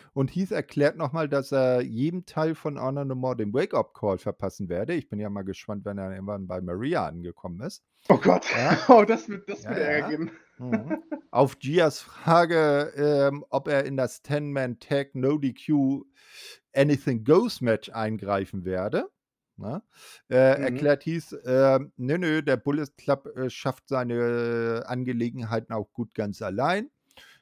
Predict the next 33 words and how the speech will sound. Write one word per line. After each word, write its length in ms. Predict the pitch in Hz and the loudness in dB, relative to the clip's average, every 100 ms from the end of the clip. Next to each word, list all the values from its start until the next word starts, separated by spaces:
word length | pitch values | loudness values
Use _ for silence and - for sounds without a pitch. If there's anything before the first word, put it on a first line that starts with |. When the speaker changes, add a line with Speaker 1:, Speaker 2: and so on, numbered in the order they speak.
| - | -8
Speaker 1:
ne? 300 | 113 165 190 - | -2 -2 -2 -4
Äh, 240 | 131 135 | 0 2
wenn 240 | 123 139 135 | 2 2 0
Honor 280 | 139 135 131 | -2 0 -2
No 100 | 127 | -2
More 280 | 127 131 | 0 0
nach 260 | 123 123 113 | 0 -2 -2
dem 220 | 131 117 | -4 -2
heutigen 360 | 123 123 117 107 | -2 -2 -4 -4
Tag 260 | 123 113 | -4 -4
denn 160 | - 101 | -4 -4
noch 180 | 98 - | -6 -10
be-, 140 | - - | -18 -14
existieren 800 | 101 - 90 - - 104 107 113 | -14 -12 -14 -14 -8 -6 -4 -4
würde, 380 | 131 156 214 330 _ _ _ - - _ | -2 -2 -2 -6 _ _ _ -20 -20 _
äh, 260 | 127 139 127 | 6 6 6
wäre 1120 | 98 104 123 135 135 131 127 123 120 113 110 _ _ _ | 0 0 2 2 4 4 4 2 2 -2 -6 _ _ _
ein 300 | 107 113 113 | -4 -4 -4
Besuch, 920 | 98 92 92 117 156 - - - _ _ _ - | -6 -8 -8 -10 -10 -14 -20 -20 _ _ _ -4
äh, 180 | 113 113 | -2 -2
eines 420 | 113 113 101 - | -4 -8 -8 -8
jeden 280 | 107 127 127 | -6 -6 -8
Honor 280 | 113 110 107 | -12 -10 -10
No 120 | 104 | -10
More 380 | 98 107 107 - _ _ _ _ _ _ _ _ _ 113 | -8 -8 -10 -14 _ _ _ _ _ _ _ _ _ -8
Mitglieds 460 | 117 - 107 104 | -8 -6 -8 -8
ein 180 | - 104 | -8 -8
Besuch 320 | 98 92 113 - | -8 -8 -10 -4
des, 500 | 104 101 98 - - | -2 -2 -4 -10 -10
äh, 140 | 107 | -6
Red 440 | 95 90 95 - _ | -4 -4 -6 -10 _
Hat 220 | 98 92 185 101 _ | -12 -10 -14 -20 _
Devils 560 | 98 80 82 73 - | -10 -8 -10 -14 -18